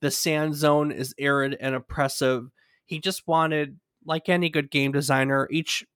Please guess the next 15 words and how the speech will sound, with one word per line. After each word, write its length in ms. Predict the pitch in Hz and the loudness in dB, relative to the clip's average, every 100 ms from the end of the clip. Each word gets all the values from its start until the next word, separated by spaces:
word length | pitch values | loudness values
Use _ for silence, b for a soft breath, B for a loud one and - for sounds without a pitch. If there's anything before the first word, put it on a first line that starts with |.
| - | -4
let's 200 | 175 - | -2 2
say, 140 | 170 | 0
biome 680 | 147 143 135 139 139 143 139 | 4 4 6 6 6 4 0
of 240 | 135 135 | -2 -4
the 80 | 131 | -6
game 420 | 131 131 131 131 | -4 -2 -2 -6
to 160 | - 127 | -8 -12
feel 440 | - 139 131 131 | -8 -2 0 2
like 500 | 127 131 127 127 - - _ _ _ | 2 2 0 -4 -14 -20 _ _ _
it 180 | 139 143 | 0 0
had 300 | 147 139 127 - | 2 2 2 0
a 100 | 131 | -2
theme 420 | - 131 123 127 | -2 -6 -4 -6
to 220 | - 131 | -8 -10
it. 160 | 127 127 | -10 -14